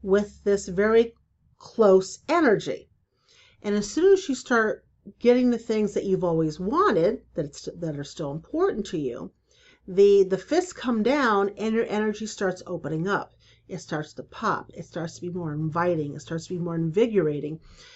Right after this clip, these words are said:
And you start getting even more than you originally wanted. More good stuff. But you have to open up, kitten. You have to open up before you can do that. Okay?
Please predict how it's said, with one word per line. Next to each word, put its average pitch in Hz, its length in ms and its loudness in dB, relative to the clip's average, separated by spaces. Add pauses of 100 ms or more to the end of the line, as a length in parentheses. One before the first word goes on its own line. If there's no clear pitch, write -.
(200)
And 208 440 0 (180)
you 214 180 -6
start 240 340 -2
getting 220 240 -2
even 220 360 -2
more 226 640 4 (260)
than 214 120 -2
you 220 180 2
originally 202 320 2
wanted. 247 480 -2 (500)
More 302 220 2
good 170 180 -2
stuff. - 440 -16 (1080)
But 214 120 -2
you 226 100 0
have 294 240 2
to 277 80 -4
open 247 260 0
up, 311 280 0 (840)
kitten. - 580 -6 (680)
You 226 140 -2
have 277 240 4
to - 80 0
open 240 300 2
up 294 280 4 (240)
before 226 220 2
you 214 80 8
can 208 140 0
do 190 120 4
that. 151 220 -6 (1400)
Okay? 262 580 6